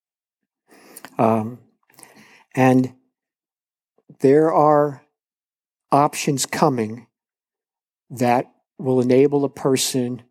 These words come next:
whether they want to be in their own home or out in the great wild or being on a beach,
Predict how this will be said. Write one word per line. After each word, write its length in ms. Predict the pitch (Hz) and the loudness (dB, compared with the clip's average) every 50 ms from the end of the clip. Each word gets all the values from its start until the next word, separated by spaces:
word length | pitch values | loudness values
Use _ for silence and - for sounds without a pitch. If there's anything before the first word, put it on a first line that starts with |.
| _ _ _ _ _ _ _ _ _ _ _ _ _ _ _ _ _ _ _ - | _ _ _ _ _ _ _ _ _ _ _ _ _ _ _ _ _ _ _ -2
whether 240 | 131 123 123 131 | 0 0 2 2
they 140 | 131 127 131 | 2 4 4
want 240 | 127 127 131 - - | 2 2 0 -2 -2
to 80 | - 131 | -6 -4
be 160 | 135 131 131 | -2 0 0
in 80 | 127 | 0
their 160 | 120 113 120 120 | 0 -2 -4 -4
own 160 | 117 117 110 | -4 -6 -8
home 440 | - - 190 185 175 180 180 165 143 | -6 -2 0 2 2 2 2 2 0
or 160 | 139 160 175 | 0 0 0
out 200 | 143 135 139 147 | 0 0 0 0
in 100 | 135 127 | -2 -4
the 60 | 123 | -4
great 380 | 117 - 131 123 123 - - - | -4 -2 -2 -2 -2 -4 -4 -2
wild 720 | 135 143 147 151 151 151 151 151 147 147 143 139 135 - _ _ _ _ _ _ _ _ _ _ _ _ _ _ | -2 0 2 2 2 2 2 2 0 -2 -4 -8 -14 -20 _ _ _ _ _ _ _ _ _ _ _ _ _ _
or 480 | - 123 117 117 110 110 120 117 113 _ _ _ - | -8 -6 -4 -4 -4 -4 -8 -10 -16 _ _ _ -2
being 200 | - 139 139 139 | 0 2 2 2
on 100 | 139 135 | 2 0
a 60 | 131 | 0
beach, 560 | 123 110 139 151 156 156 - - - - - | 0 0 2 2 2 0 -2 -8 -12 -12 -14